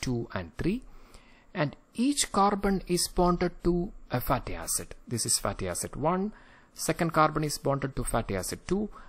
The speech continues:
and third carbon is bonded to fatty acid three by ester linkage. So in the case of neutral glycerides, which is non-polar, which is made up of a glycerol backbone to which three fatty acids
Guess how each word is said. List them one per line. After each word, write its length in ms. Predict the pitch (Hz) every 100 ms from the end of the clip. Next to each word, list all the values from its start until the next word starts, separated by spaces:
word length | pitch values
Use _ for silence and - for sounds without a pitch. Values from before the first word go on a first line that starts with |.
| -
and 160 | 214 190 -
third 300 | 226 220 -
carbon 420 | 185 180 185 180
is 200 | 165 -
bonded 420 | - 147 143 139
to 80 | 143
fatty 340 | 131 135 127
acid 200 | 123 - -
three 260 | - 123 123 - - -
by 260 | 107 104 -
ester 320 | - - - 98
linkage. 680 | 87 87 - 87 - - - _ _ - - - - _
So 360 | - 180 151 -
in 140 | 107
the 80 | -
case 340 | - 170 196
of 140 | - -
neutral 340 | 139 120 107
glycerides, 720 | 92 90 - 113 120 139 - - - _ _ - _ _ _ _ _ _
which 180 | - 101
is 220 | 104 - -
non-polar, 640 | 113 117 - 131 135 147 160 - - - - _ _
which 160 | 120 113
is 180 | -
made 180 | 107 101
up 140 | 117 -
of 180 | 123
a 60 | 98
glycerol 560 | - 104 - 131 123 107 - - _
backbone 560 | - 98 - 143 165 196 - - - -
to 120 | 170
which 360 | 160 180 - - -
three 280 | - 196 202
fatty 420 | - 123 - 104
acids 400 | 92 - 90 -